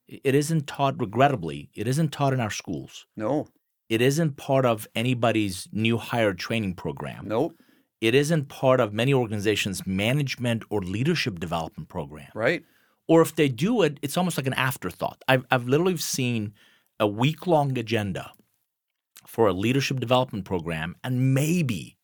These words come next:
Speaker 1: maybe relationships are a half a day. And, and the more I asked, "Well, why,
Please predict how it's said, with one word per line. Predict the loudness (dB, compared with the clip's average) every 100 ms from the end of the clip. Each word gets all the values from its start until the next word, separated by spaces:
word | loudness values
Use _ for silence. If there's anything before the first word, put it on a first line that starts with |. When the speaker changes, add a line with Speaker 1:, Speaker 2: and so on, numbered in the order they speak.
| -10
Speaker 1:
maybe | -2 0 0 0 0
relationships | 2 4 2 0 -4 -4 0
are | 2 2 0 -6 -20 _ -16
a |
half | -2 0 2
a | -2
day. | -4 -6 -8 -16 _ _ _ _ _ _ _ _ -2
And, | 0 2
and | 2 2 0 2
the | 4
more | 4 2
I | 2
asked, | 0 0 -2 _
"Well, | -8 -8 -8
why, | -8 -6 -6